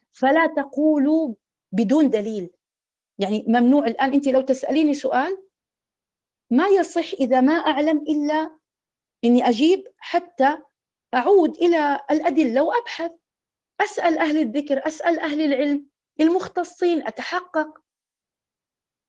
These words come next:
واضح حبيباتي؟ فإحنا نركز على ما هو صحيح ونترك كل ما ليس هو صحيح.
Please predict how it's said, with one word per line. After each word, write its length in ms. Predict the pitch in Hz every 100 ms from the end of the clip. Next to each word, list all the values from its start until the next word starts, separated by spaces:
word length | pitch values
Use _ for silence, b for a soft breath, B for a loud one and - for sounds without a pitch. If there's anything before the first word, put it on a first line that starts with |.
| _ _ _ _ _ _
واضح 320 | 220 302 294 320
حبيباتي؟ 560 | - 277 262 311 302
فإحنا 760 | 294 269 277 - - 269 269 254
نركز 560 | 254 339 381 - 302
على 420 | 254 294 302 359 - _ _ _ _ _ -
ما 160 | 247 370
هو 260 | 339 349
صحيح 680 | 320 262 - 277 254 - - _ _ _ _ _ _ _ _ _ _ _ _ _ -
ونترك 640 | 226 285 359 - 370 -
كل 320 | - 392 359
ما 140 | 311 311
ليس 260 | 359 359
هو 180 | 302 294
صحيح. 600 | 277 226 254 247 - -